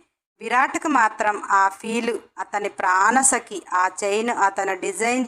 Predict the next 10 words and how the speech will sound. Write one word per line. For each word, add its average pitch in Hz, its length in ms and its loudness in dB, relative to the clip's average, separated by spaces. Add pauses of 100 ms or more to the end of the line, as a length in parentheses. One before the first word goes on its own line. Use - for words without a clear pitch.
చేసినప్పుడు 208 680 -2
ఊహించుకున్న 202 800 -2
ఊహ 185 360 0 (580)
నిజమవుతుంది 262 1000 2
అని 294 180 6
అనుకుంటున్నాడు 247 920 2
డ్రీమ్లోనే. 202 760 0 (160)
నిజం 233 380 -2
అనుకుంటున్నాడు 208 920 -2
కూడా. 170 380 -4